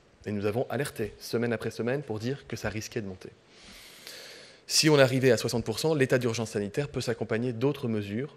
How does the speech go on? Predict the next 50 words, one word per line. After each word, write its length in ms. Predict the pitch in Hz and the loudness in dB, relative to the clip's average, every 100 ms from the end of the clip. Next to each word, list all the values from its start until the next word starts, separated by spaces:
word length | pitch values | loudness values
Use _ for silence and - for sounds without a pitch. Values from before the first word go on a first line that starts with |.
| - | -16
visant 320 | 101 107 113 | -10 -4 -2
à 120 | 131 98 | -2 -4
freiner 360 | - 123 120 | -4 0 2
la 100 | 127 | 2
diffusion 340 | 104 104 101 101 | 0 -6 -6 -6
du 80 | |
virus, 420 | 92 87 104 - - _ _ _ - | -6 -8 -10 -14 -20 _ _ _ -20
qui 100 | - | -14
seraient 160 | - 107 | -4 0
alors 200 | 98 95 | 0 -2
discutées 680 | 98 117 - 107 - 107 95 - - - - _ | -6 -8 -8 -4 0 2 0 -8 -20 -20 -20 _
en, 200 | 98 95 | -4 -2
décidées 400 | 92 - - 120 | 2 2 2 0
en 80 | 104 | 0
Conseil 240 | 101 101 95 | -2 -6 -6
de 60 | |
défense 540 | 92 92 104 143 - - | -6 -6 -6 -8 -10 -14
et 40 | 92 | -12
de 40 | |
sécurité 340 | 101 104 92 | -8 -8 -8
nationale 480 | 87 87 90 110 151 - - 101 | -8 -8 -4 -2 -4 -6 -12 -8
et 80 | |
discutées 540 | 98 117 - 107 127 127 | -6 -6 -8 0 2 2
avec 220 | 104 101 | 0 -4
les 180 | 98 95 | -4 -2
élus, 320 | 95 113 147 104 | -2 -2 -4 -8
le 60 | |
préfet 480 | 92 101 - 113 139 | -8 -10 -2 0 0
et 40 | 98 | -4
les 100 | 98 | -6
autorités 340 | 92 95 - | -4 -4 -4
locales 320 | 92 107 139 | -2 2 2
pour 120 | 139 | 2
tenir 240 | - 104 101 | 0 -2 -2
compte 160 | 131 | -4
de 40 | 113 | -4
la 80 | 95 | -6
situation 420 | - - - 123 | -8 -10 -8 -6
propre 240 | - 117 | -6 -6
à 60 | 95 | -8
chaque 280 | - 127 - | -8 -8 -6
territoire, 480 | 98 98 98 117 - - - - - - - | -8 -4 0 0 -4 -14 -20 -18 -18 -8 -2
avec 220 | 98 117 | 0 -2
des 80 | 101 | -4
fermetures 420 | 95 92 - 110 | -6 -6 -4 -6
de 60 | |
commerces 420 | 101 95 104 - 101 | -6 -4 -4 -4 -8
non 160 | 95 | -8
essentiels, 480 | 95 90 - 101 113 | -8 -8 -4 -2 -2
j'imagine, 500 | 104 92 87 104 | -4 -8 -8 -6